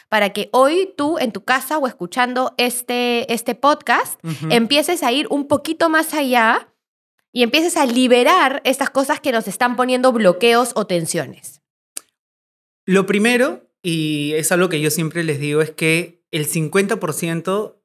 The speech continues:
Speaker 2: está en la toma de conciencia y de responsabilidad.
Speaker 1: Ok.
Speaker 2: ¿Cómo puedes tomar conciencia? Investigando.
Speaker 1: Ok.
Speaker 2: O sea, investigar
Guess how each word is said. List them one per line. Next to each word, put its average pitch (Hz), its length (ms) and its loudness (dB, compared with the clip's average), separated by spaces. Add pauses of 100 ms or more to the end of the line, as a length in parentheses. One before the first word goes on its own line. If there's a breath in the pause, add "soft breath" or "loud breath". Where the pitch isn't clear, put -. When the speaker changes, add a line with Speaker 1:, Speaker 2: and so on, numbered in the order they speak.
(240)
Speaker 2:
está 156 280 -2
en 151 60 2
la 147 120 0
toma 147 220 -4
de 147 100 -4
conciencia 143 840 -6
y 175 60 -8
de 151 140 -2
responsabilidad. 123 800 -12 (260)
Speaker 1:
Ok. 175 180 -10 (200)
Speaker 2:
¿Cómo 220 220 4
puedes 220 180 4
tomar 202 240 0
conciencia? 196 800 -2
Investigando. 131 720 -6 (260)
Speaker 1:
Ok. 175 160 -12 (280)
Speaker 2:
O 156 80 -10
sea, 139 300 -2
investigar 160 840 0